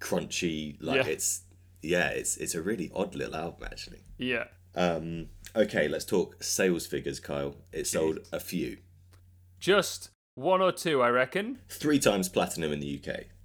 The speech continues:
Speaker 2: Jesus.
Speaker 1: Six times platinum in America. Eight times platinum in Canada.
Speaker 2: Of course. Everyone in Canada bought it.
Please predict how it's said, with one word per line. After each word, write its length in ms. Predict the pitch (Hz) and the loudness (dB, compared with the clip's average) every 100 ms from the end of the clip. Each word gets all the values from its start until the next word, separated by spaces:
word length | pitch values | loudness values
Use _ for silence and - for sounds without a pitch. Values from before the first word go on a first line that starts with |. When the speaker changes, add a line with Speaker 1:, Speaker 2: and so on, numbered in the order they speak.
| - - | -20 -20
Speaker 2:
Jesus. 240 | - - - - | -20 -20 -10 -4
Speaker 1:
Six 340 | - 180 - | 0 0 0
times 280 | 110 90 78 | 0 0 0
platinum 400 | - 82 78 73 | -2 -2 -2 -4
in 60 | 71 | -4
America. 420 | 73 67 - - - - - - - - | -6 -8 -12 -14 -14 -14 -12 -12 -14 2
Eight 200 | 147 143 | 2 2
times 340 | - 95 92 - | -2 0 0 0
platinum 440 | 87 82 78 76 | -2 -2 -4 -4
in 120 | 71 | -4
Canada. 440 | - 87 73 67 - | 0 0 0 -8 -10
Speaker 2:
Of 160 | 123 - | -12 -8
course. 380 | 135 117 - - | -8 -8 -16 2
Everyone 440 | 165 190 180 175 165 | 4 4 4 4 2
in 60 | |
Canada 320 | 165 170 160 | 2 2 4
bought 300 | 147 135 117 | 2 2 0
it. 140 | - | -6